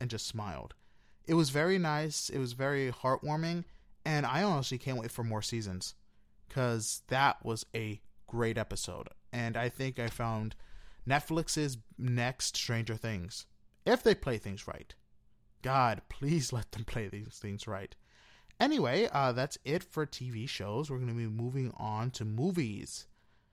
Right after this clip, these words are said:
Now, uh, I gotta say, Rise of the Teenage Mutant Ninja Turtles movies had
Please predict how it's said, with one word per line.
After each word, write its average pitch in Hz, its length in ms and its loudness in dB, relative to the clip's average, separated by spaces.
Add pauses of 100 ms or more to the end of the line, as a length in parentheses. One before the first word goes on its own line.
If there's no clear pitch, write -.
(280)
Now, 151 540 6 (560)
uh, 135 480 6 (600)
I 160 140 6
gotta 233 220 4
say, 151 420 4 (1400)
Rise 240 680 10
of 160 220 2
the 123 100 -2
Teenage 247 560 0
Mutant 185 340 4
Ninja 139 240 0
Turtles 110 360 -4
movies 85 420 -6 (300)
had 139 360 6